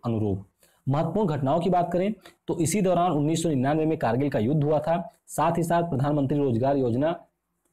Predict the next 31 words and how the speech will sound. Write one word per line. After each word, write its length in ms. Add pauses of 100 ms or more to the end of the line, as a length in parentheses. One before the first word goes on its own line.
(380)
की 80
शुरुआत 480 (220)
पिछले 260
में 120
हुई 200
थी 180 (480)
और 220
इसके 260
अलावा 280
उन्नीस 340
सौ 60
निन्यानवे 360
में 220
आईआरडीए 960
का 120
गठन 240
हुआ 180
था। 200 (520)
हाँ, 320
प्रधानमंत्री 680
ग्राम 360
सड़क 280
योजना 260
की 80
शुरुआत 460 (180)
इसी 240
के 80
दौरान 380 (240)
की 120
गई 160
थी। 160